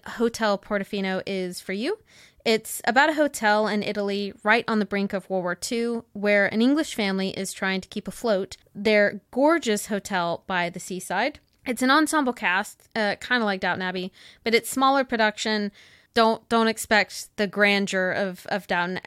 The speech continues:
Downton Abbey, but it's got kind of the same level of, of intrigue and love triangles between the staff and the family. Um, the scenery is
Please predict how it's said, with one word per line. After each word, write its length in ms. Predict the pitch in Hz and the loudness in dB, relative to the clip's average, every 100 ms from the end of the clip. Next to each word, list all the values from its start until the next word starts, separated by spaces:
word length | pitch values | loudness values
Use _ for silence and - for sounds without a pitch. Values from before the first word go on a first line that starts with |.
| - 202 | -12 -4
Downton 260 | 185 170 | -2 -2
Abbey, 380 | 175 175 175 180 - | -4 -6 -8 -4 0
but 120 | 220 | 0
it's 140 | 226 | 0
got 220 | - 254 | 2 0
kind 140 | - 262 | 2 -2
of 60 | |
the 60 | 220 | -2
same 320 | - 220 208 | -2 0 2
level 340 | 196 196 190 190 | 2 0 0 -2
of, 260 | 180 - - | -4 -12 -8
of 140 | 196 | -6
intrigue 680 | 196 - 311 285 269 240 - 208 | -6 -6 -4 -4 -4 -6 -8 -6
and 160 | 202 | -6
love 340 | 220 269 269 240 | 0 2 2 0
triangles 640 | - 247 240 233 226 220 | -2 0 2 0 -2 -2
between 380 | 208 - 208 185 | -8 -6 -6 -6
the 60 | |
staff 720 | - - 220 220 214 214 - - | -10 0 4 6 4 0 -6 -8
and 160 | 190 175 | -8 -8
the 40 | |
family. 880 | - - 233 220 214 208 202 202 196 - - - - | -8 -4 0 0 0 -2 -4 -4 -6 -14 -20 -20 -4
Um, 180 | 208 202 | -2 0
the 100 | 208 | -4
scenery 640 | - - 294 254 190 175 | -4 -2 0 2 0 -2
is 160 | 160 | -4